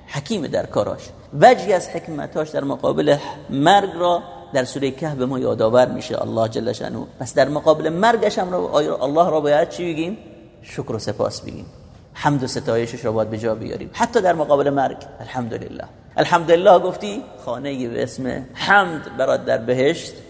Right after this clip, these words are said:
ساخته می‌شه. حتی در مقابل اون مصیبتی که بهت می‌رسه. رسول الله صلی الله علیه و سلم در حدیث می‌فرماید: «والذی نفسی بیده لا یقضی، لا یقضی الله للمؤمن قضاء الا کان خیرا له.» قسم یاد می‌کنه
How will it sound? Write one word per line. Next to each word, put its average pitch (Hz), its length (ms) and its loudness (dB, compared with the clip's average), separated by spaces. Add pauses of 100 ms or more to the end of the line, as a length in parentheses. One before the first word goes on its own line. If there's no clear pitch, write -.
(100)
ساخته - 420 -4
می‌شه. 120 200 -4
حتی 226 280 0
در 180 100 2
مقابل 160 380 0
اون 139 260 -2
مصیبتی 131 480 0
که 151 80 -2
بهت 127 160 2
می‌رسه. 123 380 -6 (440)
رسول 135 220 0
الله 135 100 4
صلی 120 140 2
الله 123 220 2
علیه 113 100 2
و 113 40 0
سلم 123 160 -2
در 113 100 2
حدیث 120 280 -2
می‌فرماید: 117 440 -2
«والذی 120 380 0
نفسی 131 320 0
بیده 127 400 0
لا 160 200 6
یقضی، 135 600 -2 (120)
لا 147 100 4
یقضی 170 260 2
الله 147 320 2
للمؤمن 135 520 -2
قضاء 175 540 2 (220)
الا 156 400 2
کان 170 320 -4
خیرا 151 360 2
له.» 135 280 6 (420)
قسم 139 360 2
یاد 131 200 4
می‌کنه 117 420 -6